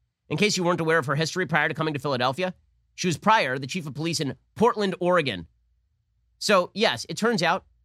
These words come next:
that these major cities being left to the predations of local officials who do not care about rioting and looting or see the rioting and looting as justified response to the systemic evils and racism of America, that is a big story, and it's a big story in a swing state, so naturally the media don't want to cover it.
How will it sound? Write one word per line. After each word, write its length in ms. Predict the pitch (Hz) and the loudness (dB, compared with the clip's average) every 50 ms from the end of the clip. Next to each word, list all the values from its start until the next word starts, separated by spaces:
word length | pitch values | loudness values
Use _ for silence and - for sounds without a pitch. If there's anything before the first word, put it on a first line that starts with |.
| _ | _
that 140 | - 156 147 | -4 -4 -2
these 160 | 156 165 147 | -2 -2 0
major 300 | - 180 214 226 156 175 | 2 2 2 2 0 -2
cities 400 | 170 - 180 156 113 104 113 117 | -4 -2 -4 -4 -4 -6 -8 -8
being 260 | 117 - 156 170 170 165 | -4 -2 0 2 2 2
left 300 | 180 190 - - - 127 | 2 0 -2 -4 -12 -6
to 100 | - 175 | -6 -6
the 80 | 160 | -4
predations 640 | 127 170 156 143 180 202 - - 131 101 95 107 - _ - | -2 -2 0 0 0 0 0 -2 -4 -4 -6 -10 -12 _ -6
of 100 | - 139 | -4 -2
local 300 | 147 170 202 202 - 196 | 2 2 2 2 0 -2
officials 500 | 190 - - 233 - - 110 101 104 - _ _ | -2 -2 -2 -2 -2 -2 -6 -8 -10 -12 _ _
who 120 | - - 180 | -4 -2 0
do 120 | 151 214 | 2 2
not 160 | 247 233 202 | 2 2 2
care 120 | - 208 208 | 2 0 2
about 180 | 190 175 156 | 2 2 2
rioting 300 | 160 165 165 160 156 147 | 4 2 2 2 0 -2
and 80 | 143 156 | -2 0
looting 320 | 202 220 - 95 90 87 - _ - | 0 -2 -2 -4 -6 -8 -14 _ -6
or 80 | 151 151 | -6 -4
see 140 | - - 247 | -2 -2 -2
the 100 | 196 165 | 2 2
rioting 320 | 170 165 165 160 160 156 | 2 2 2 2 0 -2
and 120 | 147 143 | 0 0
looting 220 | 151 156 156 151 139 | 0 -2 -2 -2 -4
as 120 | 127 127 | -4 -4
justified 640 | - 208 208 202 - 170 - 135 110 98 110 117 - - | -2 -2 -2 -2 -4 -6 -4 -4 -4 -2 -4 -6 -6 -10
response 460 | 143 135 - - 196 160 123 123 123 | -12 -8 0 2 2 2 2 0 -4
to 120 | - - 135 | -8 -8 -8
the 140 | - 139 139 | -6 -6 -4
systemic 480 | - - 160 - - 202 185 147 - | -4 -4 -2 0 0 0 0 0 -4
evils 320 | 135 180 180 170 175 151 131 | -4 -6 -4 -4 -2 -2 0
and 100 | 135 143 | 0 0
racism 380 | 147 143 - - 135 135 143 | 0 0 -2 -4 -4 -2 -4
of 80 | 143 139 | -4 -2
America, 420 | 165 220 220 175 151 - 127 107 _ _ _ _ _ - | -2 0 0 0 0 -2 -4 -6 _ _ _ _ _ 0
that 120 | 190 233 277 | 0 2 2
is 100 | 233 226 | 2 2
a 40 | |
big 160 | 202 214 220 180 | 2 2 0 0
story, 340 | - - 220 190 139 113 | -2 -2 0 0 0 0
and 60 | 120 139 | -2 -4
it's 100 | 135 170 | -4 -2
a 40 | |
big 120 | 185 220 - | -2 -2 -2
story 220 | - 202 196 190 | -2 -2 -2 -2
in 60 | 180 | -2
a 60 | 170 - | -2 -4
swing 200 | - 220 208 156 | -4 -4 -4 -4
state, 220 | - - 82 82 | -6 -8 -10 -6
so 80 | - 147 | -2 0
naturally 320 | 175 196 - - 175 165 | 0 0 0 -2 -2 -2
the 60 | 147 | 0
media 220 | 147 151 147 143 143 | 0 0 0 0 0
don't 140 | 139 139 | 0 0
want 120 | 123 127 131 | -2 -2 -4
to 40 | 120 | -2
cover 240 | 156 147 104 92 | -4 -4 -4 -4
it. 100 | 67 - | -10 -10